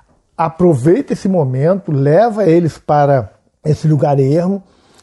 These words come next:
para conversar. E a gente sabe que nesse, no decorrer disso, quando ele chega nesse lugar ermo, que a, a população toda chega, né, nesse lugar desértico, e aí não tinha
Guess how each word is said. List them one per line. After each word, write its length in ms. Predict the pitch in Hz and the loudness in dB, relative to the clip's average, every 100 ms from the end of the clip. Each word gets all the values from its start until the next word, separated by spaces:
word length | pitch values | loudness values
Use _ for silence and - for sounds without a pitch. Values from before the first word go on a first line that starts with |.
| - | -4
para 160 | 151 | -2
conversar. 380 | 156 190 214 165 | 0 0 0 2
E 80 | 175 | 2
a 80 | 175 | 2
gente 240 | 170 175 | 0 -2
sabe 360 | - - 156 139 | -6 -2 -2 0
que 120 | 190 | 0
nesse, 540 | 190 220 277 233 - | 2 2 0 -2 -4
no 140 | 226 208 | -2 0
decorrer 420 | 202 202 156 151 | 0 0 0 2
disso, 180 | 156 - | 0 0
quando 140 | 214 | -2
ele 100 | 190 | -2
chega 240 | 147 247 269 | -4 -6 -8
nesse 160 | - | -4
lugar 180 | 185 165 | 0 2
ermo, 180 | 170 151 | 2 0
que 120 | 170 | -2
a, 60 | - - - | -4 -12 -8
a 120 | 147 | -4
população 580 | 175 151 165 127 - 160 | -2 0 0 0 -2 -2
toda 300 | - 180 147 | 0 0 -2
chega, 540 | - - 160 190 156 | -6 0 2 2 2
né, 120 | 156 | 0
nesse 260 | 139 135 131 | 0 -2 -4
lugar 320 | 127 143 131 | -2 -2 -2
desértico, 680 | 117 107 98 151 151 - _ - _ _ - | -4 -6 -2 -2 -2 -10 _ -20 _ _ -2
e 120 | 170 | 2
aí 300 | 180 180 170 | 4 4 4
não 160 | 165 160 | 2 0
tinha 500 | - 165 156 139 | -2 -2 0 -2